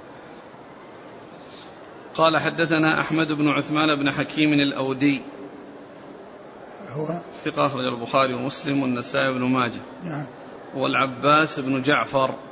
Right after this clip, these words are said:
Speaker 2: وهو
Speaker 1: صدوق، أخرج له ابن ماجه.
Speaker 2: نعم.
Speaker 1: عن علي بن ثابت الدهان.
Speaker 2: وهو
Speaker 1: صدوق، أخرج له النسائي بن ماجه.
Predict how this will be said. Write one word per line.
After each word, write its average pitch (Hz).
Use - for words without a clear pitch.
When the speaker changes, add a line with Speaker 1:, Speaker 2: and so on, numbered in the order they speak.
Speaker 2:
وهو 160
Speaker 1:
صدوق، 139
أخرج 139
له 131
ابن 127
ماجه. 127
Speaker 2:
نعم. 147
Speaker 1:
عن 135
علي 143
بن 139
ثابت 147
الدهان. 131
Speaker 2:
وهو 156
Speaker 1:
صدوق، 131
أخرج 123
له 127
النسائي 131
بن 123
ماجه. 123